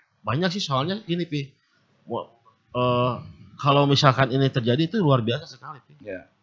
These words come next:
Speaker 1: Bisa nggak, Pi, untuk melakukannya? Karena ya mungkin U K M, U K M di, di urang itunya, U K M lokal, U K M, U K M supporter lah ya.
Speaker 2: Hmm.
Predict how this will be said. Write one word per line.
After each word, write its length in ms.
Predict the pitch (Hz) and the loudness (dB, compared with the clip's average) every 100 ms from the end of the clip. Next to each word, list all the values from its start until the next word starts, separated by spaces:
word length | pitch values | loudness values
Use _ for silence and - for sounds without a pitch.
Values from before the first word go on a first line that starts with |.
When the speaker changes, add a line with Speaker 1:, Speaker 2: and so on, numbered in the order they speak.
| _ _ | _ _
Speaker 1:
Bisa 320 | - 127 214 233 | -4 -2 0 -2
nggak, 120 | 120 | -2
Pi, 160 | 113 76 101 | -4 -6 -8
untuk 240 | 110 117 | -6 -6
melakukannya? 640 | 110 107 104 98 101 95 | -2 -2 -2 -6 -6 -6
Karena 320 | 95 101 143 156 - _ _ _ _ | -8 -2 -2 -2 -10 _ _ _ _
ya 160 | 107 117 | -6 -4
mungkin 400 | 117 131 180 135 | -4 -4 -4 -6
U 80 | 120 | -6
K 240 | 131 123 | -2 -2
M, 80 | 127 | -2
U 80 | 123 | -2
K 160 | 123 | -2
M 80 | 120 | -2
di, 400 | 120 117 117 - _ - | -2 -2 -4 -8 _ -12
di 160 | 117 | -6
urang 240 | 123 156 156 | 2 2 2
itunya, 320 | 139 139 175 - | -4 -6 -8 -8
U 80 | |
K 160 | 127 123 | -6 -6
M 240 | 120 123 | -6 -6
lokal, 640 | 123 117 - 123 156 165 - _ _ _ 113 | -2 -2 -2 0 2 0 -8 _ _ _ -16
U 80 | 110 | -4
K 160 | 120 | -4
M, 80 | 127 | -4
U 20 | |
K 140 | 120 117 | -4 -6
M 80 | |
supporter 400 | 131 117 117 151 | -6 -4 -2 0
lah 160 | 143 113 | 0 2
ya. 240 | 131 139 - | 2 0 -6
Speaker 2:
Hmm. 160 | - | -20